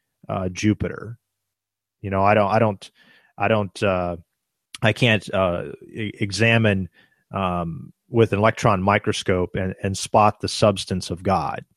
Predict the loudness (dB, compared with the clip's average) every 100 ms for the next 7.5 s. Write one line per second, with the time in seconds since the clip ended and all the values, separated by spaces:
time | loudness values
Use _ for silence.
0 | _ _ _ _ _ -6 -4 -2 -4 0
1 | 0 -2 0 0 0 0 0 0 -2 0
2 | 2 2 -2 -8 _ _ _ -8 -2 2
3 | 4 2 2 -4 -4 -2 -2 0 0 0
4 | -2 2 4 4 2 -4 -6 -4 -4 -2
5 | -6 -6 _ -6 -2 0 0 0 -2 -2
6 | -10 -10 -16 _ _ _ -20 _ _ 0
7 | 2 4 2 -2 -8